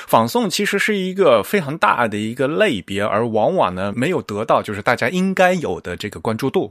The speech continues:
啊。所以我觉得这还是非常好的。而实，事实上呢，就是大厂家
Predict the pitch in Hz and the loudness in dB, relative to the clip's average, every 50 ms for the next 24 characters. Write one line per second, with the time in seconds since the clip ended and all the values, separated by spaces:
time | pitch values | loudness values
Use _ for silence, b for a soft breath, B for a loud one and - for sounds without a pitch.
0 | - _ - 92 82 B B B B B B B - 147 147 139 123 113 104 92 | -8 _ -8 -8 -8 B B B B B B B -4 -2 -2 0 -2 -2 -4 -4
1 | 90 - 123 139 135 120 113 127 117 110 101 - 110 107 - 107 - 113 98 95 | -6 -6 -4 -4 -4 -4 -4 -4 -4 -4 -4 -6 -6 -8 -8 -8 -10 -10 -10 -10
2 | 104 107 117 - - - - - 147 202 190 - - 180 220 - - - 339 262 | -8 -8 -8 -8 -8 -4 0 4 4 4 4 4 2 2 2 2 2 2 2 2
3 | - - 110 110 - 143 127 127 117 117 165 156 127 147 - 202 185 - - 92 | 2 2 0 0 0 0 0 0 -2 -2 -4 -4 -4 2 4 4 4 4 2 -4
4 | 82 85 98 101 101 | -6 -2 0 0 0